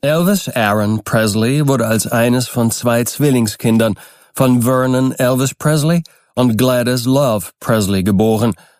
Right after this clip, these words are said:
Sein Bruder Jesse Garon Presley kam leider tot zur Welt und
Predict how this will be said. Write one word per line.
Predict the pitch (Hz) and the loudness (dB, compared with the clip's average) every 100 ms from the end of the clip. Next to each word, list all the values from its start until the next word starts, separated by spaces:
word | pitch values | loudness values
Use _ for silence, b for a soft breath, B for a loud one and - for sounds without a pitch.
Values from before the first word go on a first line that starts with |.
| b _ _ _ _ _ - | b _ _ _ _ _ -4
Sein | 101 98 95 95 98 | 0 2 2 0 0
Bruder | 107 120 113 110 101 | 2 2 2 0 -2
Jesse | 92 127 - 120 | -2 -2 -2 -2
Garon | 107 113 113 113 113 | 0 0 0 0 -2
Presley | - 117 113 107 113 104 b b _ _ | -2 -2 0 0 -2 -4 b b _ _
kam | 101 95 | -2 0
leider | 98 101 107 | 0 0 -4
tot | - 117 90 | -2 -2 -2
zur | - 92 | -2 -4
Welt | 87 98 90 B B | -2 -4 -4 B B
und | - 117 | -2 0